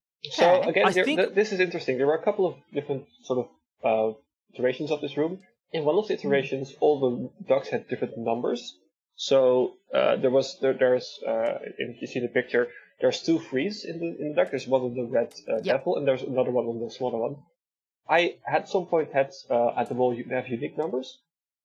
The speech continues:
Speaker 1: So basically, the correct solution was to send all the other ones through, and then, then you should be able to figure out, "Okay, this is the one that's missing.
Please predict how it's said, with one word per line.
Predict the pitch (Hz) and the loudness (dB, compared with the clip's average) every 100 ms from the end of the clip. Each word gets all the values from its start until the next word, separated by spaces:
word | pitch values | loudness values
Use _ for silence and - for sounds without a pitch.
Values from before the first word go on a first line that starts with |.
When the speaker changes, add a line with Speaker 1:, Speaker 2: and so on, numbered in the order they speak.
| _ _ _ - | _ _ _ -4
Speaker 1:
So | - 135 | 2 4
basically, | 123 120 131 | 4 0 -4
the | - | 0
correct | 131 | 0
solution | - 131 127 127 | 0 -2 0 -2
was | - | -2
to | 120 | -2
send | 123 123 | -2 0
all | 127 | 0
the | 123 | 2
other | 139 156 | 2 4
ones | 147 139 | 2 -2
through, | - 127 127 - _ _ - | -2 -2 -2 -6 _ _ -2
and | 127 | 0
then, | 127 123 - _ _ _ - | 2 0 -8 _ _ _ -2
then | 123 | -2
you | 120 | -2
should | 123 | -2
be | 123 | -2
able | 117 | -2
to | - | -4
figure | 117 117 | -2 0
out, | 117 - | 0 -2
"Okay, | - - | -4 -4
this | 123 | -6
is | - | -8
the | 117 | -4
one | 120 - | -4 -4
that's | - | -2
missing. | 131 135 123 120 | 0 2 0 -2